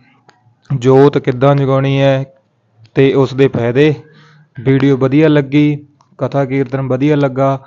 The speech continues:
ਤਾਂ ਚੈਨਲ ਨੂੰ ਵੱਧ ਤੋਂ ਵੱਧ ਸਬਸਕ੍ਰਾਈਬ ਕਰੋ, ਸ਼ੇਅਰ ਕਰੋ, ਲਾਈਕ ਕਰੋ, ਕੁਮੈਂਟ ਕਰੋ। ਸੰਗਤ ਜੀ, ਜੋ ਵੀ ਆਪ ਜੀ ਦੇ ਸਵਾਲ ਜਵਾਬ, ਆਪ ਜੀ ਦਾ ਰਾਏ ਮਸ਼ਵਰਾ ਹੁੰਦਾ ਹੈ, ਸਾਡੇ ਨਾਲ ਆਪਣੀ ਹੱਡਬੀਤੀ ਸਾਂਝੀ ਕਰਨ ਦੇ ਲਈ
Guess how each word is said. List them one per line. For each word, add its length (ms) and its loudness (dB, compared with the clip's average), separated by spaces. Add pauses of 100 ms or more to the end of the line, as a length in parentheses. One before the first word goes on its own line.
(300)
ਤਾਂ 200 -2 (380)
ਚੈਨਲ 320 -2
ਨੂੰ 180 -2
ਵੱਧ 160 -2
ਤੋਂ 140 -4
ਵੱਧ 160 -2
ਸਬਸਕ੍ਰਾਈਬ 600 -2
ਕਰੋ, 300 0
ਸ਼ੇਅਰ 380 -2
ਕਰੋ, 280 0
ਲਾਈਕ 300 -2
ਕਰੋ, 180 -4
ਕੁਮੈਂਟ 360 -8
ਕਰੋ। 440 0 (300)
ਸੰਗਤ 380 -2
ਜੀ, 140 2
ਜੋ 300 2
ਵੀ 140 2
ਆਪ 240 2
ਜੀ 100 -6
ਦੇ 120 -2
ਸਵਾਲ 540 0
ਜਵਾਬ, 760 -4 (380)
ਆਪ 220 -2
ਜੀ 120 -2
ਦਾ 180 0
ਰਾਏ 280 2
ਮਸ਼ਵਰਾ 440 -2
ਹੁੰਦਾ 400 -2
ਹੈ, 200 0
ਸਾਡੇ 380 -2
ਨਾਲ 200 -2
ਆਪਣੀ 480 -4 (420)
ਹੱਡਬੀਤੀ 480 0
ਸਾਂਝੀ 400 -2
ਕਰਨ 300 -2
ਦੇ 120 -2
ਲਈ 420 -2